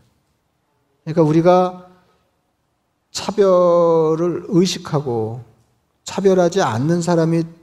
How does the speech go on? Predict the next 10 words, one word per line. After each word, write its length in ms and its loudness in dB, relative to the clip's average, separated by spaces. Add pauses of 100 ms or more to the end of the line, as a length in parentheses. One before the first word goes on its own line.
(100)
되려고 840 -2 (200)
애를 320 2
쓰지 320 -4
않는 260 -2
한 400 -4 (960)
차별 360 -2
없는 360 0
세상을 480 -2
꿈꾸는 480 -4
것은 420 -6